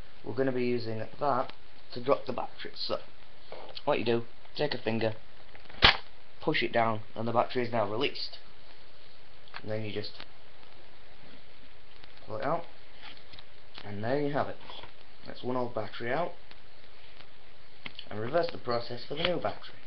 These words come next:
So it's settled in place, it's now nestled in the little brackets. Now you push it in, and of course, the orange battery light has come up, which is just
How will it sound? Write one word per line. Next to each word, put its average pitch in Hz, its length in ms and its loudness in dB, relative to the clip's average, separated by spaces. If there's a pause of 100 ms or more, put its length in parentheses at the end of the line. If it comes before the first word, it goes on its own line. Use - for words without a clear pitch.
(240)
So - 960 -2
it's - 200 -2
settled 127 300 2
in 104 140 0
place, 110 300 0
it's - 120 -2
now 135 160 2
nestled 113 460 -2
in 110 100 -2
the 110 80 0
little 113 200 0
brackets. - 680 -2 (640)
Now 113 120 4
you 107 180 2 (680)
push 123 200 0
it - 100 -2
in, 104 200 0 (580)
and 139 400 4
of 110 80 2
course, - 640 6 (440)
the - 80 0
orange 117 220 2
battery 107 300 0
light 101 180 0
has - 80 -2
come 101 200 -2
up, - 100 -4 (1400)
which - 240 -2
is - 640 -2 (1300)
just 131 460 4